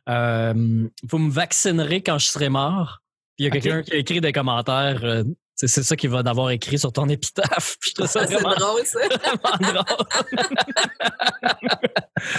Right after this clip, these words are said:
Speaker 1: Mais pour moi-même, euh, je sais pas. C'est une bonne question. Euh, on dirait que je me dis, ça dépend à quel âge je vais mourir.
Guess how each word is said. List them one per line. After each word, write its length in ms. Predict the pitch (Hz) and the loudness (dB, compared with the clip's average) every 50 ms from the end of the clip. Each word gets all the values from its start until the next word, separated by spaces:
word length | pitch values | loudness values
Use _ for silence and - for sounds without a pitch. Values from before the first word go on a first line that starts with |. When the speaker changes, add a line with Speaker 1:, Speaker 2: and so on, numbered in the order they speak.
| - - - 220 247 254 269 269 262 240 202 170 127 - - - 165 | -4 -4 -4 -4 -2 0 0 0 0 0 0 0 -2 -4 -4 -4 0
Speaker 1:
Mais 180 | 165 170 175 170 | 0 2 0 0
pour 320 | 175 - 208 226 208 190 | 0 0 0 0 2 2
moi-même, 640 | 202 202 190 180 175 165 160 170 269 311 214 165 147 | 2 2 2 2 2 2 2 0 2 2 2 2 2
euh, 400 | 139 135 135 135 127 127 127 131 | 2 2 2 2 2 2 2 2
je 200 | 117 135 131 131 | 2 0 0 2
sais 140 | - - 208 | 2 0 0
pas. 220 | - 120 113 101 113 | 0 0 0 0 -2
C'est 140 | 131 - 180 | -2 0 0
une 120 | 165 160 151 | 0 2 2
bonne 140 | 160 170 180 | 2 2 2
question. 680 | 185 180 170 - - - - 123 135 175 208 202 165 | 0 0 -2 0 0 0 0 2 2 2 2 2 2
Euh, 300 | 135 131 123 120 117 117 113 110 - _ - - - - | 2 2 2 2 2 0 0 -2 -6 _ -12 -12 -8 -4
on 120 | 135 143 | -2 -2
dirait 240 | 147 143 151 143 302 - | 0 2 2 0 2 2
que 100 | - 165 | 0 0
je 80 | 147 151 | 2 0
me 100 | 143 131 | 0 0
dis, 360 | 127 131 147 156 165 165 170 - | 0 0 0 0 2 0 0 -2
ça 160 | - - 156 | -2 -2 0
dépend 220 | 156 151 - - 180 | 0 0 0 0 -2
à 40 | 190 | 0
quel 160 | - 170 151 | 0 0 2
âge 160 | 147 156 160 151 | 2 2 0 0
je 100 | 143 143 | 0 0
vais 80 | 135 | 0
mourir. 640 | 135 139 135 131 117 117 131 139 180 175 139 - | 2 2 2 2 0 0 0 0 0 -2 -4 -8